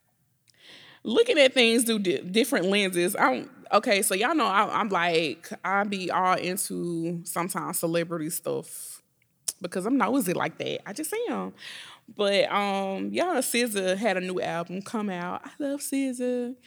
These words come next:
Her first album, I really loved it. I felt like I could relate to almost every single song, okay? I loved it. I still listen to it to this day. My favorite song from that album is Garden because,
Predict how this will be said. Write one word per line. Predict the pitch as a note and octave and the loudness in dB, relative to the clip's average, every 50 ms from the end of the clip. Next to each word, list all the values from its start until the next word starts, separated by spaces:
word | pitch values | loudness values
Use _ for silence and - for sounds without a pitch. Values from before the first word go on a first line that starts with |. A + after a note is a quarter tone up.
| - - - - _ | -20 -20 -20 -18 _
Her | - - C4 B3+ | 0 2 2 2
first | C4+ - - A#3 G#3+ G#3 A3+ A#3 - | 2 -2 -2 0 2 2 0 0 -2
album, | - G#3+ G3+ G3+ G3+ G#3 G3+ - | -2 0 0 0 0 -2 -4 -4
I | - G3+ G3+ | -4 -4 -4
really | F#3+ F#3+ G3 F#3+ G3 G3 | -6 -6 -6 -6 -6 -4
loved | F#3+ F#3+ F#3+ G3 G3 G3 G3+ | -4 -2 -2 -2 -2 -4 -4
it. | G3+ - - - | -6 -6 -4 -4
I | - G3+ | -6 -6
felt | - G2+ - - | -4 -4 -2 0
like | G2 E2+ - - - | -2 -2 -2 -4 -6
I | F#3 F#3+ | -8 -6
could | - G3+ | -6 -6
relate | G3 F#2+ F#2+ - - F#2+ - - | -4 -2 -2 -2 -2 -2 -4 -6
to | - F#3 | -8 -6
almost | - F#3 F#3 F#3 F#3+ F#3+ - - _ _ - | -6 -6 -6 -6 -8 -10 -12 -14 _ _ -8
every | F3 E3+ E3 F3 G3 G3+ G#3 A3 A3+ A3 _ _ _ _ _ _ _ | -8 -8 -8 -8 -8 -8 -8 -10 -10 -14 _ _ _ _ _ _ _
single | - - - - F#3+ F#3 F#3 F3+ F3+ F3+ F#3+ G3 - _ _ _ | -18 -14 -10 -8 -6 -6 -6 -6 -8 -8 -10 -14 -18 _ _ _
song, | _ - - - - G3 E3+ E3 - - - - - - | _ -8 -6 -4 -4 -4 -4 -6 -8 -10 -14 -16 -10 -8
okay? | A#3 C4+ - F#4+ F#4 F4+ F4+ F4 E4+ - _ - - - - - - _ _ _ _ _ _ _ _ _ - | -6 -6 -4 -4 -4 -4 -4 -6 -8 -12 _ -18 -18 -18 -20 -20 -20 _ _ _ _ _ _ _ _ _ -4
I | F#3+ | -2
loved | G3 G#3 F#3+ E3+ D#3+ D#3+ | 0 2 2 0 0 -2
it. | C#3+ - - - _ | -6 -8 -8 -2 _
I | - A3 A#3+ | 2 2 2
still | B3+ - - D4+ C#4+ | 0 -4 -6 -6 -4
listen | A#3 B3 C4 B3+ A3 | -4 -4 -4 -4 -4
to | - A3+ G3+ | -2 -2 -2
it | F3+ | -2
to | - G3 | -2 -2
this | F3 F3+ E3+ F3 | -2 -4 -4 -4
day. | F3 G3 G3 G3+ | -2 -2 -2 0
My | G3 F3+ F3+ | -2 -2 -4
favorite | - A#3 B3+ D4+ E4 F4+ F4 E4 - | -2 0 0 0 0 0 -2 -4 -2
song | - C#4+ C4+ C4+ | -2 0 0 0
from | - C#4 B3+ | -2 0 0
that | B3 G#3+ E3 | 0 0 0
album | A3 A3+ A#3 A3 | 0 -2 -2 -2
is | - G3 F#3 F3+ | -4 -6 -6 -6
Garden | F3 D#3 - - F3+ F#3 G3+ A#3 A#3+ A#3 A#3 A#3 A3+ A#3 G#3+ | -10 -10 -8 -6 -6 -4 -4 -4 -2 -2 -2 -2 -2 -2 -2
because, | G3+ F#3+ - - G#3+ G3+ G3 G3 G3 F#3+ F#3 F#3 G3 - - | -2 -4 -2 -4 -2 -2 0 0 0 0 -2 -2 -4 -6 -12